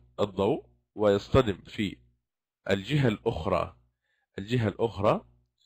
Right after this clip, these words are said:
سيحصل له انعكاس ويعود مرة أخرى. زي ما بنشوف أمامنا هذا الشعاع، الشعاع الأول والشعاع الثاني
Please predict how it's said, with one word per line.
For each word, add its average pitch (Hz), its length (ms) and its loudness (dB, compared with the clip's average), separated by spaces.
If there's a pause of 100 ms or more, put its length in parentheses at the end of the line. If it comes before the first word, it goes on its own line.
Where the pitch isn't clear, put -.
(200)
سيحصل 131 440 0
له 104 260 -2
انعكاس 117 720 0
ويعود 120 680 0 (200)
مرة 110 380 2
أخرى. - 460 -8
زي 107 120 2
ما 98 60 -2
بنشوف - 320 -12
أمامنا 131 580 -2
هذا 95 180 -2
الشعاع، 151 520 -4 (1800)
الشعاع 95 280 2
الأول 107 300 0
والشعاع 95 340 0
الثاني 123 520 0